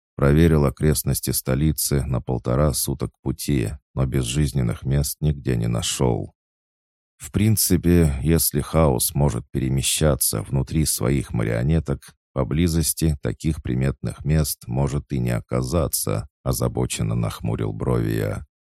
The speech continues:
Сколько ведьма может прожить без пищи и воды?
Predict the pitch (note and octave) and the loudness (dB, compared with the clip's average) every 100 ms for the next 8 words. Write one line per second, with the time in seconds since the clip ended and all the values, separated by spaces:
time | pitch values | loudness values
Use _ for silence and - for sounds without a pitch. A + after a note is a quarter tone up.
0 | _ _ _ - - F#2 D#2 - A#1 D#2+ | _ _ _ -10 2 4 4 0 0 2
1 | D2 B1 A1+ C#2 C2+ D2 - A#1 D#2 C#2 | 2 0 0 0 0 -4 -4 -2 -2 -2
2 | A#1 A1 - D2 C#2+ - C#2+ - A#1+ B1 | -4 -6 -6 -2 -2 0 -2 -2 -2 0
3 | C2+ C#2+ B1+ - | 0 0 -2 -2